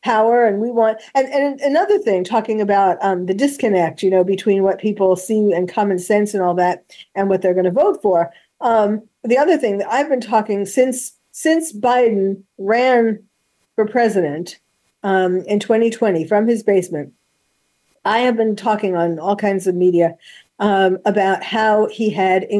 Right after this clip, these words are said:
I called it, starting then, I called it encroaching dementia. And we have all seen, you know, you don't have to be, I mean, I say it because as a psychiatrist and a forensic psychiatrist and all of that, I know what to look for.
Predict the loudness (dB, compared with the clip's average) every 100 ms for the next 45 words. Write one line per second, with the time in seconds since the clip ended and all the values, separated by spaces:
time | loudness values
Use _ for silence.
0 | -2 -4 -2 0 2 0 -2 -8 _ _
1 | -18 -4 0 2 2 2 2 0 -4 -2
2 | 0 2 0 -2 -4 -2 -2 0 -2 0
3 | 0 0 -2 -4 -8 -12 _ _ _ _
4 | _ _ -4 0 2 4 2 2 0 0
5 | 0 -2 -4 -2 0 0 2 2 2 2
6 | 0 0 -2 -2 -6 -8 -4 -2 -2 0
7 | 0 0 0 -2 -2 -2 -2 -4 -6 -6
8 | -2 -2 0 0 -2 -2 -4 -4 -2 -2
9 | 0 -2 -2 -2 0 -2 0 -2 -2 -2
10 | 2 2 2 0 0 -2 0 2 2 0
11 | -2 -2 -2 -2 -2